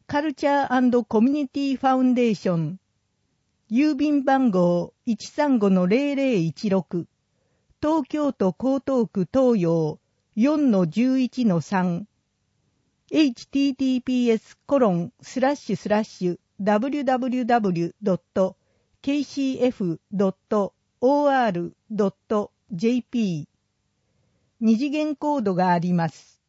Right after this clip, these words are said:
一面の記事です。二千二十四年四月号から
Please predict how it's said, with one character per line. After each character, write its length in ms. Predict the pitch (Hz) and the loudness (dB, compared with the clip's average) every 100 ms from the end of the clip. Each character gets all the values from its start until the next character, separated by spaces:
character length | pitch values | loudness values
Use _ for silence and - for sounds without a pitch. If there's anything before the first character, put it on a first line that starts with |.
| _ _ _ _ _ _ _ _ _ _ _ _ _ _ _ _ _ _ _ _ _ _ _ _ - | _ _ _ _ _ _ _ _ _ _ _ _ _ _ _ _ _ _ _ _ _ _ _ _ -6
一 300 | 262 - 302 | -4 -2 -4
面 320 | 320 320 311 | -4 -4 -4
の 120 | 294 | -4
記 180 | - 294 | -4 -4
事 160 | 240 202 | 0 0
で 160 | 190 | 0
す。 240 | 160 - _ _ _ _ _ _ _ _ _ _ _ _ _ _ _ _ _ _ | -4 -14 _ _ _ _ _ _ _ _ _ _ _ _ _ _ _ _ _ _
二 160 | 233 247 | 2 2
千 320 | 339 330 277 | 2 -2 -2
二 160 | 302 269 | -2 0
十 240 | 254 233 | 0 2
四 160 | 214 208 | 4 4
年 240 | 208 202 | 4 2
四 160 | - 254 | 0 -2
月 260 | 294 - | -2 -2
号 260 | 247 240 214 | 0 0 0
か 160 | 190 | 0
ら 200 | 185 180 | -2 -2